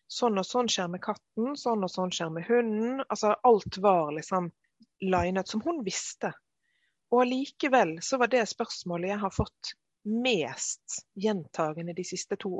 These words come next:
årene: "Mamma, må jeg på barnehjem hvis du dør?" Og den treffer dypt. Det er vondt å få et sånt spørsmål,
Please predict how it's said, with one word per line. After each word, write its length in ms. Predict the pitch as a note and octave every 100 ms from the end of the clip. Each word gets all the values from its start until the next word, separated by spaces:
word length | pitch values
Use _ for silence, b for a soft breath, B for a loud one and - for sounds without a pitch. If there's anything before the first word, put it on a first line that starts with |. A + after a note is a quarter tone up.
| F3
årene: 320 | D#3 D#3+ A3+ - _ _ _ _ _ _ _ _ G3+
"Mamma, 380 | G3+ G3+ G#3+ G3+
må 160 | F#3
jeg 140 | F#3 F#3
på 80 | F3
barnehjem 480 | F3+ F3+ F3+ F3 D#3+
hvis 100 | D#3+
du 140 | - -
dør?" 300 | - - - _ _ - - _ _ _ _ _ b b b b b -
Og 120 | G3+
den 220 | G3+ G#3 C4+ D4 C#4+ C4+ - _
treffer 460 | - B3+ - E3 E3+ F3+
dypt. 400 | C#4 - - -
Det 200 | F#3+ G3+ A3
er 140 | C#4
vondt 440 | B3+ B3 D#3+ - -
å 80 | F3+
få 220 | A3 E3
et 120 | -
sånt 180 | G3 F#3
spørsmål, 500 | - F#3+ - F3+